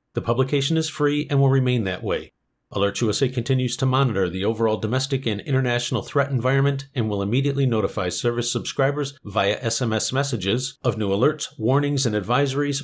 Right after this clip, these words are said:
or any other factors which signal a change in the overall threat picture for American citizens as events warrant. In travel security news, in addition to a standing U S government-issued worldwide caution,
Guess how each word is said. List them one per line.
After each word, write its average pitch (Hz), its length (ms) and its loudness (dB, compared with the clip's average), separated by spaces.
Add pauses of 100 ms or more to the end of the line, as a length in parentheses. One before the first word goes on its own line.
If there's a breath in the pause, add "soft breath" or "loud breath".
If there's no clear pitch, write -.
or 123 200 2
any 170 200 2
other 156 140 4
factors 143 580 0
which 131 200 -2
signal 165 340 0
a 143 80 4
change 139 420 0
in 127 60 2
the 123 120 2
overall 113 360 2
threat 139 260 -2
picture 139 240 -2
for 127 160 -2
American 110 380 -2
citizens 151 640 -4 (240)
as 131 180 2
events 113 400 -2
warrant. 101 380 -2 (440)
In 131 100 2
travel 135 260 2
security 131 400 -2
news, 80 420 -4 (380)
in 131 120 2
addition 135 320 2
to 139 100 2
a 131 60 4
standing 123 380 -2
U 95 140 -2
S - 120 0
government-issued 107 640 -2
worldwide 107 440 0
caution, 92 400 -4